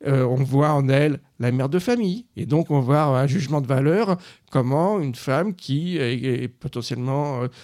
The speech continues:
mère de famille, ou qui peut le devenir, qui peut attendre des enfants, et qui est consommatrice de produits.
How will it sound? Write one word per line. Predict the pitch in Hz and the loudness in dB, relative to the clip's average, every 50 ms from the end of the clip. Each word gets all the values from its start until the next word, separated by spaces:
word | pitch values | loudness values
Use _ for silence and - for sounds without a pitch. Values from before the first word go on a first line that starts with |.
| - _ - | -18 _ 0
mère | 123 135 135 139 | 2 2 2 4
de | 139 - | 2 0
famille, | 135 - 135 123 120 131 139 170 214 247 | 0 0 -2 0 0 0 0 0 2 2
ou | 240 220 | 2 2
qui | 185 - - 185 180 | 0 -2 -4 -6 -4
peut | - - 170 160 | 0 2 2 2
le | 143 | 2
devenir, | 120 117 135 127 - 139 143 151 220 339 381 - | 2 0 0 0 2 0 0 0 0 0 -2 -2
qui | - - - | -4 -8 -12
peut | - _ 127 131 | -8 _ -2 -2
attendre | 127 127 - 120 127 | -2 -2 -4 -6 -4
des | 123 135 135 120 | -4 -2 -2 -2
enfants, | 120 127 120 - - 160 202 269 | -2 -4 -6 -6 -6 -4 -2 -2
et | 330 269 | -4 -4
qui | - - 135 | -6 -6 -6
est | 113 | -6
consommatrice | - - 143 139 - 160 165 165 - 202 202 | -4 -4 -4 -4 -2 -4 -4 -4 -4 -6 -6
de | 233 220 | -6 -8
produits. | 220 - 277 285 330 330 320 | -4 -4 -4 -2 -2 -2 -4